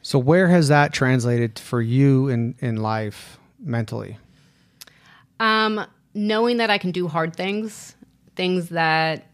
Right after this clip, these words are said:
Speaker 2: in the moment I'm very much overwhelmed by, but when I, like,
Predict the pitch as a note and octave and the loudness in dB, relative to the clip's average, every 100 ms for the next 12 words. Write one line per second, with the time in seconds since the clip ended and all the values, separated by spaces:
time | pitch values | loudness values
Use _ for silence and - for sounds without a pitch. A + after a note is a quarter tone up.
0 | _ _ _ - F#3 F#3 F#3 F3+ F#3 G3 | _ _ _ -6 -4 -2 0 2 2 2
1 | G3+ G#3 - - - - E3 E3 F3 E3+ | 2 0 -6 -14 -18 -6 -4 -2 0 0
2 | E3+ E3 - F3+ F3 D#3 D#3 E3+ F3+ F3+ | -2 -4 -6 -4 -4 -2 -2 -2 -2 2
3 | F#3 F#3 G3 F#3+ E3+ _ - D#3+ D#3+ D#3+ | 2 2 -2 -6 -14 _ -8 -6 -2 -2
4 | D#3+ D#3 D#3 - - | -2 -4 -6 -12 -20